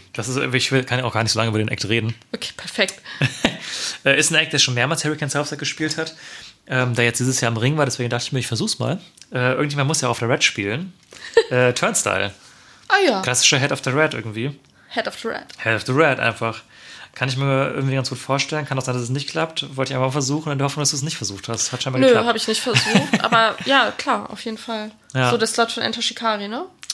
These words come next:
Speaker 1: Zum Beispiel, ja.
Speaker 2: Ja, ja.
Speaker 1: Sehe ich voll. Und, äh, bei denen ist ja auch grad relativ gut am Laufen. Also die haben ja mit dem letzten Album nochmal ganz viel neues, neues Publikum erschlossen irgendwie, weil die jetzt ein bisschen,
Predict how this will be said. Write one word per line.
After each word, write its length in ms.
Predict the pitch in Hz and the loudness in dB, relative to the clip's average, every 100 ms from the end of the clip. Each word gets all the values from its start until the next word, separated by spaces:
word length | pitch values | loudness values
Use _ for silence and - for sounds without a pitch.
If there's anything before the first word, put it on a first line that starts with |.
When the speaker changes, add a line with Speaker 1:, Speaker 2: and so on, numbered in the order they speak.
| - | -4
Speaker 1:
Zum 140 | 269 | 2
Beispiel, 360 | 175 - - 104 | 4 4 2 -2
ja. 200 | 104 110 | -2 -2
Speaker 2:
Ja, 180 | 131 - - | -4 -4 -4
ja. 140 | - - - - _ - | -6 -6 -18 -20 _ -14
Speaker 1:
Sehe 140 | 110 113 | -8 -8
ich 100 | - | -8
voll. 220 | 107 101 - | -8 -8 -10
Und, 180 | 123 - - | -12 -10 -4
äh, 240 | 135 147 | -2 -2
bei 200 | 139 135 | -4 0
denen 340 | 135 143 135 - | 0 0 -4 -8
ist 160 | 131 - | -6 -4
ja 80 | 131 | -6
auch 80 | - | -6
grad 160 | 117 | -6
relativ 200 | 104 107 | -6 -6
gut 120 | 120 | -6
am 80 | 113 | -6
Laufen. 420 | 101 107 - 175 170 _ - | -6 -8 -8 -10 -10 _ -4
Also 200 | 113 113 | -2 0
die 80 | 113 | 0
haben 60 | 110 | 0
ja 40 | |
mit 120 | 107 | 0
dem 80 | 107 | -2
letzten 240 | 113 - | -2 -2
Album 180 | 123 113 | -2 -2
nochmal 160 | 113 113 | -2 -2
ganz 140 | 117 | -4
viel 80 | 127 | -2
neues, 400 | 120 117 - - | -4 -4 -8 -8
neues 220 | 123 113 | -6 -4
Publikum 340 | - 123 127 135 | -4 -6 -4 -2
erschlossen 460 | 131 - 131 135 | -2 -2 -2 -2
irgendwie, 240 | 147 135 123 | -4 -2 0
weil 120 | 120 | 0
die 60 | 117 | 0
jetzt 140 | 113 | -2
ein 80 | 113 | -4
bisschen, 400 | 113 123 113 | -4 -4 -6